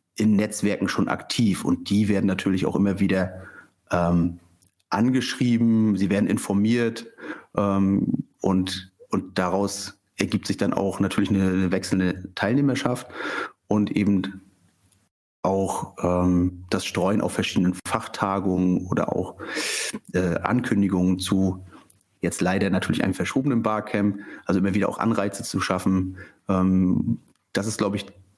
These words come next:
will nicht sagen das Geheimnis, aber das ist sozusagen, das sind unsere Triebfedern, zu sagen, „Okay, da möchten wir motiviert einfach auch weiterarbeiten.“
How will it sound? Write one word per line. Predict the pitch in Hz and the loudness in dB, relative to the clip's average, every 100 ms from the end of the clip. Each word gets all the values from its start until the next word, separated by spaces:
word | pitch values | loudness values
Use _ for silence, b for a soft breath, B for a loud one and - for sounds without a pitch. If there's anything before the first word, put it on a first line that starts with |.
| _ _ _ _ _ | _ _ _ _ _
will | 90 | -2
nicht | 95 | 2
sagen | 95 | 2
das | 95 - | 0 -2
Geheimnis, | 95 110 135 | -2 0 2
aber | 95 98 | 0 0
das | 92 | -2
ist | - - | -4 -6
sozusagen, | - - 95 92 87 | -6 0 2 2 0
das | 90 | 0
sind | 98 92 - - _ | 0 0 -4 -18 _
unsere | - 104 98 | -2 0 0
Triebfedern, | - 113 - 98 90 | -2 -4 0 0 0
zu | - | 0
sagen, | 95 90 90 | 0 0 0
„Okay, | 82 87 | -2 -2
da | 87 | 2
möchten | 90 90 95 | 2 0 0
wir | 90 | 2
motiviert | 90 - 92 90 | 2 0 0 0
einfach | - - 85 | -2 -2 -4
auch | - | -4
weiterarbeiten.“ | - 92 101 - 104 107 110 117 | -2 0 0 0 0 2 2 0